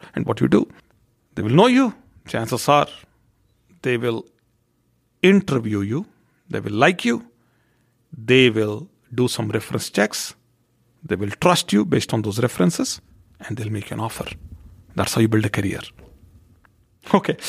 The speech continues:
I wanted to, uh, put this know, like, trust formula in front of you. This applies primarily in my life, in my business.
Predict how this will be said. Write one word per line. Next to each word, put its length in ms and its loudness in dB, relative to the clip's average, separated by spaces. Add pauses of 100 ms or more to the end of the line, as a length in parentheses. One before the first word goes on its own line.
(340)
I 120 4
wanted 420 2
to, 260 2 (560)
uh, 120 -18 (140)
put 220 0
this 340 2 (420)
know, 180 8
like, 380 4
trust 240 -6
formula 560 -2
in 100 -8
front 220 -4
of 160 -8
you. 160 -6 (320)
This 180 -6
applies 540 0 (440)
primarily 380 6
in 80 4
my 140 6
life, 500 -2
in 120 -8
my 140 -4
business. 560 -8